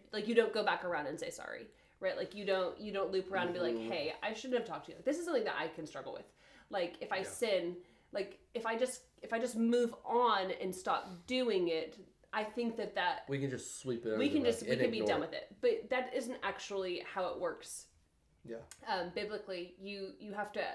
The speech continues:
Speaker 1: actually repent for your sin, and you actually have to go to the person that you've sinned against. And so maybe that seems really crazy, that, like, "Oh, every, you mean every time I'm disrespectful to my husband, I should apologize?" I think so.
Speaker 2: So what if,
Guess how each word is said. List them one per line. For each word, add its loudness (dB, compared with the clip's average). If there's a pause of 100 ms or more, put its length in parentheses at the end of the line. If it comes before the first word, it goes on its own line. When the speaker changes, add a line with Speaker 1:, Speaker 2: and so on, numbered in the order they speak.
(160)
Speaker 1:
actually 0
repent -2
for -6
your -6
sin, -8 (360)
and 0
you 2
actually -6
have -8
to -2
go 0
to -4
the -10
person -6
that -10
you've -8
sinned -4
against. -10
And -6
so -4 (880)
maybe 2
that 0
seems -2
really -4
crazy, -4
that, -12
like, -8
"Oh, -6
every, -4
you -4
mean 0
every -2
time -4
I'm 0
disrespectful -4
to -12
my -4
husband, -6
I -4
should -8
apologize?" -4 (800)
I 4
think 0
so. -4 (320)
Speaker 2:
So 6
what 6
if, 6